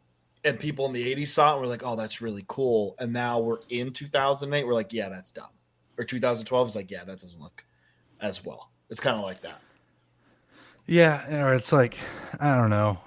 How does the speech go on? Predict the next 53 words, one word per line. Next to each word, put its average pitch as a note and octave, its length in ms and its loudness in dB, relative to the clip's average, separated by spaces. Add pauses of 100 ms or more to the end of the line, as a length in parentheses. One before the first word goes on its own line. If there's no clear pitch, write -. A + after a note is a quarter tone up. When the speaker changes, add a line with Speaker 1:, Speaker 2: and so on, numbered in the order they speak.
(140)
Speaker 2:
Maybe, D3+ 580 4 (120)
maybe C#3 240 2
I'm B2 160 6
being A#2 260 6
overcritical A2 640 2
on G#2+ 120 0
that A2 200 0
one, A2 280 2
but F#2+ 280 -4 (140)
I, A2 180 -4
I'm G#2+ 160 2
just G2 160 -2
not F#2+ 140 0
a F2+ 40 -2
fan. F#2+ 400 -6 (340)
Uh, G#2+ 220 8
Speaker 1:
Yeah. G#2 60 -4
Speaker 2:
for C3 100 2
one C#3 160 6
I B2 80 4
do B2 240 8
like G#2+ 320 2
a G#2+ 60 -8
lot, G2 400 -2 (260)
and A2 180 0
we're G#2+ 60 -2
going A2 160 4
back A2 200 4
to - 60 -18
script - 340 -4
again, G2 260 0
it's F2 160 -6
Cal. F#2 420 -4 (1500)
Uh, A#2 160 4
Speaker 1:
Yeah, D#3 140 10
Speaker 2:
I D3+ 60 6
mean, G#2+ 340 4
Speaker 1:
it's F#2+ 100 0
a - 20 -6
classic A#2+ 300 -2 (100)
look. A#2+ 100 2
Speaker 2:
it's, - 380 -4
it's, - 320 -2
it's A#2+ 200 -2
a A2+ 40 2
very A2 380 8
Speaker 1:
Mm-hmm. A#2+ 100 0
Speaker 2:
classic G2+ 460 -2
look, G2 340 -4
and F#2+ 120 -4
I, G2 160 -6
I G#2 40 -6
mean, G#2 560 -2